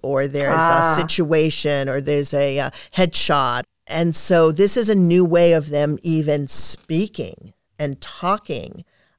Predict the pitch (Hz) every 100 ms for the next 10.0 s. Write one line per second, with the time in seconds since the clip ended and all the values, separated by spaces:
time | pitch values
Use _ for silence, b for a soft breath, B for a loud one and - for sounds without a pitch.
0 | - 147 147 151 - 143 143 147 135 131
1 | 131 131 - - - 185 - 120 - -
2 | 131 180 147 131 143 165 180 175 147 143
3 | 147 160 147 131 - - 175 160 107 b
4 | b b b - 190 220 196 247 254 240
5 | 294 311 - 285 233 190 202 196 208 226
6 | 208 196 185 - 175 180 165 - 156 160
7 | 151 151 147 90 175 b b _ 202 202
8 | - 240 247 262 269 - 226 208 202 190
9 | - 185 175 170 170 165 143 151 - -